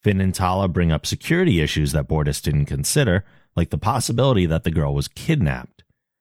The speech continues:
Mercer says that since they transported her, they need to make sure, so a course is set to intercept the Moclan shuttle.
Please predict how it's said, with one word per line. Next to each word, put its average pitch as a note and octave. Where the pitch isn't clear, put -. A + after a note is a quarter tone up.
Mercer F2
says F2
that E2+
since F2+
they E2
transported F2+
her, G#2
they D#2
need D#2+
to F#2+
make E2+
sure, E2
so -
a D2+
course C3+
is D3
set -
to F2+
intercept D#2
the D#2
Moclan C#2
shuttle. C2